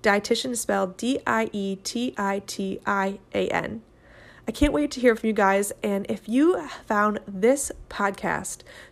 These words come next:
to be valuable, if you learned something or you're feeling inspired to cultivate a new morning routine that supports your healthy lifestyle,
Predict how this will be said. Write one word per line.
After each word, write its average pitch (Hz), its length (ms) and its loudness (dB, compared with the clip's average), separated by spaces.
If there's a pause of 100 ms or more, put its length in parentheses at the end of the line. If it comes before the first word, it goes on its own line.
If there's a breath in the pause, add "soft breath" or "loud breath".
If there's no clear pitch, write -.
to 226 100 2
be 220 140 2
valuable, 185 580 -2 (300 loud breath)
if 220 160 0
you 320 400 6
learned 285 320 4
something 190 340 2
or 185 80 2
you're 208 220 2
feeling 339 380 4
inspired 190 920 -2
to 214 300 0
cultivate 247 600 0
a 196 80 -4
new 196 320 2
morning 269 300 4
routine 208 580 0 (320 loud breath)
that 190 180 2
supports 269 520 0
your 262 100 2
healthy 220 320 0
lifestyle, 185 720 -2